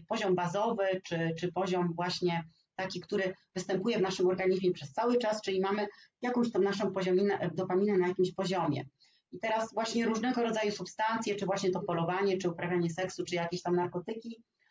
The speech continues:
będą tam nam tą dopaminę podnosić do, do takich, może nie pików, ale to jest takie, mm, to są tak, to jest, to się nazywa taka dopamina fazowa, czyli ona nam po prostu skacze do góry. No i teraz im wyższy pik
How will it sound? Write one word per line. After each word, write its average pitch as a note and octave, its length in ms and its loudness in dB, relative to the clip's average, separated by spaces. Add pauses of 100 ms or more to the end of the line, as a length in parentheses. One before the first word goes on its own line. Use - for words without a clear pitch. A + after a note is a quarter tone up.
(120)
będą A#3 260 2
tam G3+ 280 0
nam G3+ 200 0
tą G#3 120 2
dopaminę F#3+ 440 2
podnosić F#3 500 0
do, C#4+ 120 -8 (140)
do E3+ 120 -2
takich, F3 300 -4 (380)
może F#3 180 2
nie F#3+ 180 2
pików, A#3+ 320 2
ale F#3 180 2
to G3+ 100 0
jest G#3 200 0
takie, F#3+ 440 -2 (240)
mm, F3+ 240 2
to A3 160 -2
są G3+ 160 0
tak, F#3+ 240 -4
to G#3 60 -2
jest, G3+ 120 0 (100)
to F#3+ 60 -10
się G3 120 -4
nazywa F#3+ 300 0
taka F3+ 240 -4 (100)
dopamina F#3 500 0
fazowa, F#3 520 0 (320)
czyli E4 180 0
ona A3+ 180 2
nam G#3+ 120 2
po G3+ 100 -2
prostu G3+ 260 -2
skacze F#3 340 0
do F#3 120 2
góry. F3+ 320 2 (460)
No F#4+ 80 4
i F4+ 60 4
teraz B3 320 -2
im A#3 280 4
wyższy A3+ 420 0
pik B3+ 420 -2